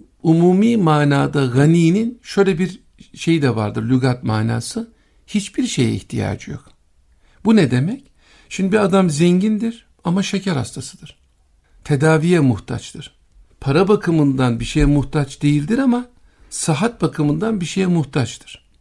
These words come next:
Anlatabiliyor muyum? İşte, e, parası vardır, sıhhati vardır, çocuğu yoktur.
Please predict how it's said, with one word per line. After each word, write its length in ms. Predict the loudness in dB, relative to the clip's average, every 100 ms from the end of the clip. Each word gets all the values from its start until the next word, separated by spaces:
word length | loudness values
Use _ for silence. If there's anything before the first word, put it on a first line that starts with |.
| -4
Anlatabiliyor 540 | -2 -2 -4 -4 -4
muyum? 180 | -2 -4 _ _ _ _ _ -12
İşte, 220 | -10 -4
e, 60 | -4 -2 -6 -6 -4
parası 440 | 0 2 2 0
vardır, 400 | 0 0 -2 -6 -10
sıhhati 540 | -4 0 0 0 0
vardır, 280 | 2 0 -2
çocuğu 380 | 0 0 2 2
yoktur. 440 | 2 -2 -20 -20